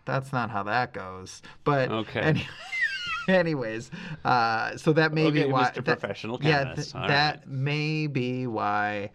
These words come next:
Speaker 1: I didn't like that as well as you did. So.
Speaker 2: Fair enough. Fair enough. So, uh, why don't you go ahead and give it a rating?
Speaker 1: It's, uh, it's slightly below average for me. There is a lot of cool technical stuff. I love Michelle Pfeiffer,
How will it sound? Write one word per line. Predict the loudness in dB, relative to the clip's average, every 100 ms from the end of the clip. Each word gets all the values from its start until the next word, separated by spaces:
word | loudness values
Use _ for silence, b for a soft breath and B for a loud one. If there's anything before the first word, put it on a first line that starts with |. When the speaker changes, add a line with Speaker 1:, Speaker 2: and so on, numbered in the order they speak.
| B B B
Speaker 1:
I | -2 0 0
didn't | -4 -6 -8
like | -10 -8
that | -6 -6
as | -8 -8
well | -10 -10
as | -12 -14
you |
did. | -14 -14 -16 -18 b b b _
So. | -20 -6
Speaker 2:
Fair | 0 2 4 2 -2
enough. | -4 -4 -4 -6
Fair | -12 -10 -2 0
enough. | 0 -4 -8 -20 B
So, | 4 6 6
uh, | 4 2
why | 2 0
don't | 0 0
you |
go | 2
ahead | 2 2 0
and | -2
give | -2
it | 0
a |
rating? | 2 2 0 -2 -6 -16 _
Speaker 1:
It's, | -2 2
uh, | 4 6 4 2 -2
it's | -4
slightly | 0 2 2
below | 2 4 6 4
average | 2 0 -4
for | -6 -4
me. | -4 -2
There | 0
is | -2 -2
a |
lot | 0 0
of | 0
cool | -4 -4 -2 -4
technical | -2 -4 -2 -2 -2
stuff. | 0 2 2 0
I | -4
love | -2 2 2 2
Michelle | -2 -2 -4
Pfeiffer, | -4 -2 -2 -2 -6 -6